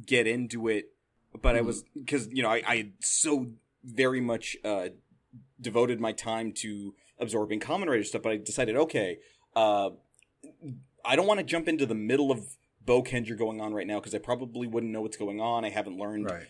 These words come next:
Speaker 1: how to get things yet. So I know next season, wherever they start at, that's, I'll, I'll be there from the jump. And that happened to be Gecky Ranger. And they always say you never forget your first, but it also helps when your first is so memorable.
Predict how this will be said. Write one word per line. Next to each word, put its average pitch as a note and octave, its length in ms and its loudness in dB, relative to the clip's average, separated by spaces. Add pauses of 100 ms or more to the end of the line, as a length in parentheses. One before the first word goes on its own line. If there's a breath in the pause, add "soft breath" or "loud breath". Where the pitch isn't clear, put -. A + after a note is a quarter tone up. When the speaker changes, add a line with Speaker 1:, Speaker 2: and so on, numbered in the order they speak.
(140)
Speaker 1:
how G#2 100 -4
to G2+ 80 -2
get B2 260 0
things A2+ 240 -6
yet. G#2+ 240 -2
So A#2 200 4
I A#2+ 60 6
know A#2+ 180 2
next D#3 360 0
season, B2 560 -2 (240 soft breath)
wherever B2+ 420 2
they C3+ 120 4
start A#2+ 420 2
at, A2+ 340 2
that's, A2+ 480 -2 (120)
I'll, B2 160 0
I'll B2 140 4
be B2 180 -2
there A#2+ 120 2
from A#2 180 -4
the G#2 60 -4
jump. G2+ 420 -4 (320 soft breath)
And A2 180 -2
that G2+ 120 2
happened F#2+ 260 -4
to G#2 60 -8
be B2 120 -4
Gecky D3+ 340 4
Ranger. G2+ 580 -4 (360 soft breath)
And A2 560 -2 (480)
they A#2 160 0
always C3+ 280 4
say D#3+ 120 6
you C3+ 160 4
never B2+ 180 2
forget B2+ 320 0
your G#2+ 100 -4
first, A#2+ 540 -2 (120)
but A#2+ 120 4
it A#2+ 60 6
also B2+ 240 6
helps B2 360 6
when A#2 120 -2
your G#2+ 100 -2
first B2 320 -2
is A2 120 -4
so A2+ 160 2
memorable. G#2 720 -2